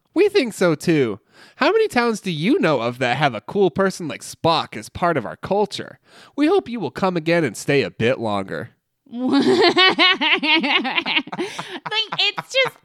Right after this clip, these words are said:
Speaker 2: it's funny. It is, it is cute and funny because, like, Leonard Nimoy's not from Vulcan, Alberta, Canada. They just,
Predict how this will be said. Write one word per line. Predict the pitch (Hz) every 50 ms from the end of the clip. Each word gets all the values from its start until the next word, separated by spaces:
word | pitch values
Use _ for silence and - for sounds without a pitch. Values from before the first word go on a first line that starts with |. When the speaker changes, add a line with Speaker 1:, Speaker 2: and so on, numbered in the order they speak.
| - -
Speaker 2:
it's | - 392 403 427 - -
funny. | - - 339 330 339 392 508 508 440 349 320 302 294 277 262 - - - - _ _ _ _ _ _ _ _ -
It | 311 370 403
is, | 453 554 523 453 359 - -
it | - 330 359
is | 381 403 415 415 - _
cute | - - 330 311 294 -
and | 254 254 240 226
funny | - 233 220 220 214 214
because, | - 247 269 - 381 381 285 -
like, | 339 320 311 294 - - - _ _ _ _
Leonard | - 294 349 494 539 539 480 370
Nimoy's | 311 339 466 494 453 359 330 -
not | 277 262 254 262 254 247 -
from | - 262 254 262 269 269 262
Vulcan, | 240 233 233 262 - - 226 214 208 214 208 - _ _ _ _ _ _ _ -
Alberta, | - 226 208 226 220 220 247 262 226 180 147 131 160 170 185 208 - _ _ _ _ _ _ _ _ _ -
Canada. | - 254 233 240 262 262 247 196 170 165 120 85 170 180 202 - 262 - _ _ _ _ _ _ _ _ _ _ _ _ -
They | 247 277 294 277
just, | 302 339 330 320 294